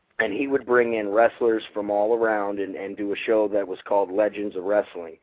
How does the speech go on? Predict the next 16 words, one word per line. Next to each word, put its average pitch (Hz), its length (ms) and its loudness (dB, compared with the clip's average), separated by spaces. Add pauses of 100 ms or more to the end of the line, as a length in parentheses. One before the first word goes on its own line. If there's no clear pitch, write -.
(560)
Uh, 110 280 6 (100)
during 160 400 10
their 123 160 10 (120)
first 139 260 4 (160)
show 131 220 8
that 110 160 -2
they 107 180 4
had 120 220 4
here 107 280 -2
in 104 60 -2
Antioch, 110 520 0 (440)
I 107 120 4
was 107 120 2 (120)
fortunate 120 580 4 (840)
to, 113 440 -2 (600)
I 113 140 6